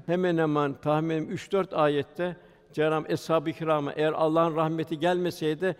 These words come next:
size büyük bir azap gelirdi." buyuruluyor. Onun için zandan da bir Müslüman kaçınacak. Ondan otuz yedinci ayet, "Yeryüzünde böbürlenerek dolaşma. Çünkü sen ağırlık adına ne yeri yarabilir ne de dağlarla uluk yarışına girebilirsin." Demek ki şımarmak yok.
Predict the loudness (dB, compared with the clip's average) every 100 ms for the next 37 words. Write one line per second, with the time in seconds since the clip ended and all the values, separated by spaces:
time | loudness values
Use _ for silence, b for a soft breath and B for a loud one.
0 | B -8 -6 -4 -4 -4 0 0 2 0
1 | 2 0 0 -4 -6 -6 -8 -10 -16 -10
2 | -2 -2 0 2 2 2 0 0 -2 -4
3 | -4 -6 -6 -6 -6 -6 -10 -12 -12 -14
4 | -10 -2 0 0 0 -4 -4 -4 -2 -2
5 | -2 0 0 -2 -6 0 2 2 0 -2
6 | 0 0 2 2 2 0 2 4 4 2
7 | -4 -6 -6 -4 -4 0 -2 0 2 4
8 | 2 0 0 2 4 4 6 6 6 4
9 | 2 0 0 0 0 0 2 4 4 2
10 | 2 -4 -6 -6 -4 -6 -4 -6 -4 -6
11 | -8 -12 -16 -20 _ _ -2 -2 -2 -4
12 | -4 0 2 2 0 -4 -4 -6 -6